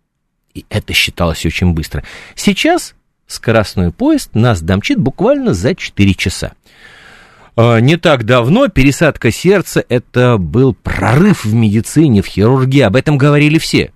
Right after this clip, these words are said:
Сейчас это практически плановая операция. Дорогие мои, у нас у каждого в кармане компьютер, которому лет двадцать бы назад позавидовал продвинутый высокопрофессиональный программист.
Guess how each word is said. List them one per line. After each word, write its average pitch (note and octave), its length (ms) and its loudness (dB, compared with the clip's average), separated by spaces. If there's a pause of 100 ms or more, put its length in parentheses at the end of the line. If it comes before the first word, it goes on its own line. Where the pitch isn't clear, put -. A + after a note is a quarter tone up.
Сейчас - 480 -6
это G#3 160 -4
практически - 720 -4
плановая A2 640 2
операция. - 800 -2 (800)
Дорогие D#3+ 560 2
мои, G#3 320 4
у C3+ 140 4
нас D3 260 0
у D#3 80 2
каждого A#2 580 0
в - 80 -12
кармане B2+ 800 0 (380)
компьютер, C3+ 600 -2
которому A2 420 0
лет G2 240 0
двадцать F#2+ 580 -2
бы D#2+ 140 -4
назад D#2+ 540 -2 (320)
позавидовал G#2+ 680 0
продвинутый A2+ 1120 -2
высокопрофессиональный A2+ 1160 -2
программист. F#3+ 720 -2